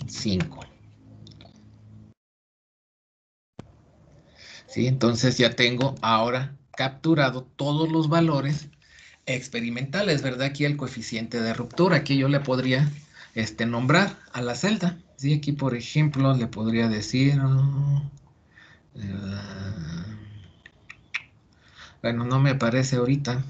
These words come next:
o creo que sí, pero no le voy a mover, no vaya a ser que me marque aquí ahorita un error. Pero aquí yo le puedo dar el nombre, ¿sí? Aquí a la, a la celda, ¿no? Aquí, ah, es aquí directamente, ¿no?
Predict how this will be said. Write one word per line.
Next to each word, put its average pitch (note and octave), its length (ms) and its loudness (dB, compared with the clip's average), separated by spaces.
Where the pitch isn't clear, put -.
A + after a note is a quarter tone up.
o A2+ 80 -10
creo C#3 200 0
que C#3 140 -4
sí, C3 120 0
pero A2 220 -2
no C3 120 0
le C3 100 4
voy B2 180 4
a A#2+ 60 2
mover, A#2 360 0
no A2 140 2
vaya G#2+ 160 -2
a G#2+ 40 -4
ser - 180 -4
que F#2+ 100 -6
me F#2+ 120 -2
marque G2+ 260 -4
aquí - 160 -8
ahorita G#2 260 -4
un C3 120 4
error. C#3+ 300 6
Pero D3 180 8
aquí D3 160 2
yo E3 80 6
le E3 120 8
puedo D3+ 300 4
dar C#3+ 180 4
el C#3+ 140 4
nombre, D3+ 380 2
¿sí? C#3+ 360 -4
Aquí - 440 -4
a A2+ 80 2
la, A#2+ 320 -2
a A#2 180 0
la A#2+ 300 -2
celda, G2 460 -2
¿no? G2 140 -6
Aquí, G#2+ 360 -8
ah, G2+ 300 -8
es A2+ 160 -6
aquí A2 240 -6
directamente, G#2 840 2
¿no? C#3 300 4